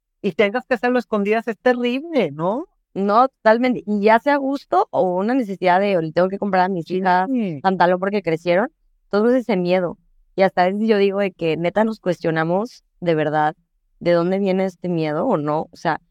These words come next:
Speaker 2: porque creo que a muchas veces está en automático.
Speaker 1: En automático.
Speaker 2: Porque obviamente quiero creer y obviamente creo que hay relaciones en las que el marido no diría nada, pero de todos modos se lo esconden. Entonces,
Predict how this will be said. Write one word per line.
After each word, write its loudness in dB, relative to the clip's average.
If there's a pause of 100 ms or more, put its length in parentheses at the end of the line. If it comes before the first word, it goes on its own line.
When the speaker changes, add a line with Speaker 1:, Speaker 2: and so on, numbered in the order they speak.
(220)
Speaker 2:
porque -2
creo 0
que 0
a 6
muchas 0
veces -2
está 0
en -2
automático. -4 (140)
Speaker 1:
En -2
automático. -6
Speaker 2:
Porque -2
obviamente 2 (680)
quiero 2
creer 0
y 0
obviamente -2
creo 0
que -4
hay 0
relaciones -2
en -2
las -4
que -8
el -2
marido -2
no -2
diría 0
nada, -2
pero 2
de -2
todos -4
modos -4
se 0
lo 0
esconden. -4 (440)
Entonces, 0